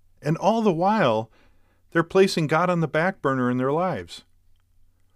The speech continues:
What is most sad about these people that I just mentioned,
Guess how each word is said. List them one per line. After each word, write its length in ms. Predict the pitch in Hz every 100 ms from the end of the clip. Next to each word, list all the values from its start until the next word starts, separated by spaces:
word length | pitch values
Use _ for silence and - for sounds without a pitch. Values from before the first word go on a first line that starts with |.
| _ _
What 160 | 160 165
is 120 | 123
most 400 | 143 214 262 -
sad 300 | - 233 247
about 300 | 127 113 113
these 180 | 117 -
people 440 | - 226 - 113
that 160 | 107 113
I 80 | 113
just 260 | 170 170
mentioned, 520 | 131 147 196 233 185